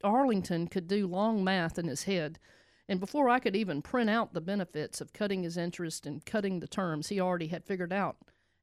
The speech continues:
how fast and how s-, much sooner he could pay that mortgage off. A few years later,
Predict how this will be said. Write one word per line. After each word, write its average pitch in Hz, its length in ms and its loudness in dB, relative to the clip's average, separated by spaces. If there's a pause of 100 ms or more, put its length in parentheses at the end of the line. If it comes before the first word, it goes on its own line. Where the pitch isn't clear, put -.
how 214 180 -2
fast 202 500 -2
and 170 200 -6
how 202 140 -4
s-, - 140 -6
much 196 220 -2
sooner 175 340 2
he 170 100 -2
could - 160 -10
pay 170 200 -4
that 156 160 -4
mortgage 170 360 -4
off. - 220 -12 (540)
A 190 80 -4
few 285 200 4
years 269 320 4
later, 190 380 0